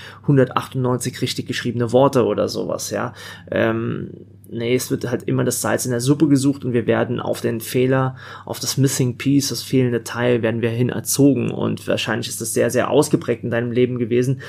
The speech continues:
dass du immer dieses Missing Piece gesucht hast, immer was, was muss ich tun, um noch besser zu werden, ja, und dieses höher, schneller, weiter drehen, das kann dich halt killen und, ähm,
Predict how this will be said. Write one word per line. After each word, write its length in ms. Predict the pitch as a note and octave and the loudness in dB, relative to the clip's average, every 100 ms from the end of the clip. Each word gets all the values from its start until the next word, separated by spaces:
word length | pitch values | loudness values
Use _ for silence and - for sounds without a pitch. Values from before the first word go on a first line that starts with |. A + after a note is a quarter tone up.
| - - | -14 -12
dass 120 | - | -4
du 80 | - | -2
immer 360 | - C#3 D3 C#3+ | 2 4 4 4
dieses 300 | C3 A#2+ - | 2 0 0
Missing 340 | C3 C3+ B2+ | 0 2 0
Piece 320 | - E3+ E3+ | 0 0 2
gesucht 380 | C#3+ B2+ C3 - | 2 2 0 0
hast, 140 | A#2+ - | -2 0
immer 260 | C#3 C3 | 0 0
was, 200 | C3 - - | 0 -2 -4
was 320 | B2+ B2+ - | -4 -2 0
muss 160 | C3+ | 0
ich 100 | C3+ | -2
tun, 220 | - C#3+ C3+ | -2 0 0
um 140 | C3 | 2
noch 200 | C#3 D3 | 0 2
besser 340 | - B2 B2 | 0 0 0
zu 180 | - A2 | -4 -4
werden, 400 | G#2+ G2 G#2 - - - - - | -2 -2 -4 -8 -14 -16 -16 -8
ja, 200 | A2+ A#2+ | -2 0
und 220 | - B2+ | 0 -2
dieses 280 | C3 B2 - | 0 0 2
höher, 220 | C#3 C3+ | 4 4
schneller, 340 | C3 B2+ A#2+ G#2+ | 2 -2 0 0
weiter 320 | G#2+ A#2 B2+ | 0 2 0
drehen, 580 | - A#2+ B2 A#2+ A#2+ - | -2 -2 0 -2 -4 -2
das 220 | - - | -2 -2
kann 160 | A2+ | -6
dich 160 | G#2+ - | -6 -4
halt 160 | G2+ - | -6 -6
killen 460 | - A2 F2+ E2 | 0 2 0 -4
und, 340 | - A2+ - G#2+ | -4 -6 -2 0
ähm, 360 | B2 B2 B2 | 0 -2 -6